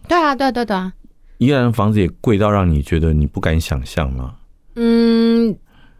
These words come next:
Speaker 1: 我其实不太确定耶，因为我看的那些广告动辄都几千万啊，我从来不觉得自己可以赚得到那么多钱。
Speaker 2: 可是几千万的房子是台北，不是宜兰啊。
Speaker 1: 没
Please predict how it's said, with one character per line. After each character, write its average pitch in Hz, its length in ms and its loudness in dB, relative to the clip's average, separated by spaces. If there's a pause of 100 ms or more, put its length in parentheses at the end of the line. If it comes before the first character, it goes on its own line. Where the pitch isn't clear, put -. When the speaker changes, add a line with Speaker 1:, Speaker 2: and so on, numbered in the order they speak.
(1000)
Speaker 1:
我 202 100 -2
其 277 120 -2
实 311 80 4
不 240 140 -4
太 262 200 0
确 226 220 2
定 196 200 2
耶， 165 100 2
因 240 80 4
为 370 80 6
我 208 140 4
看 277 220 0
的 226 80 4
那 240 80 4
些 277 120 4
广 170 180 0
告 208 120 2
动 220 240 0
辄 175 140 2
都 190 100 4
几 160 200 -8
千 160 240 -2
万 156 180 0
啊， 123 80 -6
我 175 120 0
从 220 140 2
来 220 100 4
不 226 140 -4
觉 202 100 0
得 170 60 4
自 180 120 -6
己 180 60 0
可 - 120 -4
以 160 40 0
赚 156 200 -6
得 131 60 -8
到 110 140 -6
那 127 80 -10
么 120 100 -10
多 71 160 -14
钱。 - 200 -18 (600)
Speaker 2:
可 143 140 2
是 185 80 4
几 175 180 -2
千 151 160 2
万 180 100 4
的 156 100 2
房 113 180 2
子 123 100 2
是 139 80 4
台 98 240 0
北， 117 140 0
不 80 100 -2
是 113 100 2
宜 87 220 2
兰 76 240 2
啊。 76 320 0 (120)
Speaker 1:
没 262 140 2